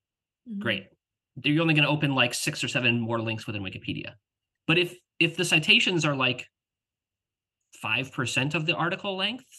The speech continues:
Speaker 2: like, now you have a problem because you're gonna open, like, a stupid amount of tabs. I am. I say you.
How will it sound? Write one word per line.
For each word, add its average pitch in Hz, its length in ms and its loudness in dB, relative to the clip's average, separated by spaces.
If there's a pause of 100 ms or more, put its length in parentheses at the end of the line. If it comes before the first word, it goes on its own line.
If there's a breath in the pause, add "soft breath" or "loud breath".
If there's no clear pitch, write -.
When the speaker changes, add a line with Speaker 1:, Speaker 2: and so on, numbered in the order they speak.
Speaker 2:
like, 139 160 2
now 151 100 8
you 185 140 2
have 151 80 -2
a - 20 -16
problem 143 240 -2
because 147 240 -4
you're 131 60 -6
gonna 131 160 -8
open, 120 340 -2
like, 110 280 -4
a - 80 -6
stupid 170 560 -2
amount 123 200 2
of 110 80 -4
tabs. 117 540 0
I 139 160 4
am. 87 360 -6
I 135 60 0
say - 140 2
you. 104 400 -2